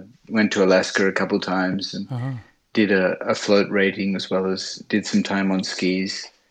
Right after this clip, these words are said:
Speaker 1: and, uh, did some time, um, learning about bush flying. Uh, that all came from America.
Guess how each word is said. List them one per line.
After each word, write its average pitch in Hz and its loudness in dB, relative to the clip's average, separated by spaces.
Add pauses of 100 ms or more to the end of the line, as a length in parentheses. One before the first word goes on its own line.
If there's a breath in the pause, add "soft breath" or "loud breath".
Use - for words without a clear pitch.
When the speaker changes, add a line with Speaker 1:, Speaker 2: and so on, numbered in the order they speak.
(180)
Speaker 1:
and, 92 -2
uh, 92 -2
did 101 -4
some 101 2
time, 98 -2 (560 loud breath)
um, 95 -4
learning 101 0
about 87 0
bush 107 2
flying. 95 -4 (500)
Uh, 98 -4
that 104 0
all 110 6
came 98 2
from 95 -2
America. 101 -2